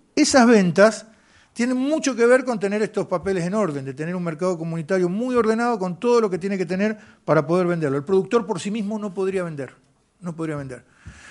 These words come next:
Tenemos algunos problemas en la venta de estos, de estos animales, porque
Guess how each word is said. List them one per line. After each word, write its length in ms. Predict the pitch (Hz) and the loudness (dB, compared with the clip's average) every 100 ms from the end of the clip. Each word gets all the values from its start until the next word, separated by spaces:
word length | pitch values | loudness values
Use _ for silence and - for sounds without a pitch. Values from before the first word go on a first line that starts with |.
| - | -2
Tenemos 280 | 202 226 226 | 2 4 4
algunos 280 | 220 233 226 | 4 2 2
problemas 320 | 226 285 247 | 4 6 6
en 60 | 202 | 6
la 60 | |
venta 300 | 202 202 202 | 4 2 2
de 140 | 190 185 | 2 0
estos, 560 | 190 156 - - - _ _ _ _ _ _ | 0 -4 -6 -18 -20 _ _ _ _ _ _
de 80 | 160 | -6
estos 180 | 160 180 | -2 0
animales, 540 | 202 220 240 240 254 247 _ _ - | 0 2 2 2 0 -6 _ _ -8
porque 760 | 156 151 180 170 165 160 - | -8 -4 -2 0 0 -4 -10